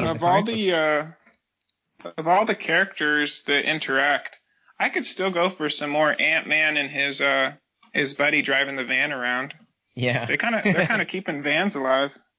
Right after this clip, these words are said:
Speaker 2: It's
Speaker 3: Yeah,
Speaker 2: a good set
Speaker 3: definitely.
Speaker 2: piece.
Speaker 3: Vans, vans are the best thing in, in, on, you know, like, there's just so much that can happen in a van,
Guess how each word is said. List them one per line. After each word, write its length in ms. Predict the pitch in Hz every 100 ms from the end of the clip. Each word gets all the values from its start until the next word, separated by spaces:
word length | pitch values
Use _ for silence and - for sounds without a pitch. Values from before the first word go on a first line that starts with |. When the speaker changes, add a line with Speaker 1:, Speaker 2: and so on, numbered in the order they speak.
| _ _ _ _ - -
Speaker 2:
It's 200 | - 127
Speaker 3:
Yeah, 80 | 139
Speaker 2:
a 60 | 165
good 100 | 165
set 60 |
Speaker 3:
definitely. 260 | 160 185 131
Speaker 2:
piece. 280 | 143 - - _ _ _ _ - _ _ _ _ _ _ _ -
Speaker 3:
Vans, 400 | 110 123 185 151
vans 320 | 123 143 180
are 60 | 180
the 100 | 120
best 360 | 107 107 -
thing 180 | 131 123
in, 240 | 120 117 -
in, 220 | 113 113
on, 320 | 117 120 113 120
you 100 | 127
know, 160 | 107 110
like, 160 | 117 -
there's 300 | - 147 135
just 180 | 143 -
so 120 | 143
much 180 | 131 -
that 120 | 120
can 80 | 117
happen 320 | 113 123 131
in 140 | 104
a 60 | 95
van, 300 | 101 - -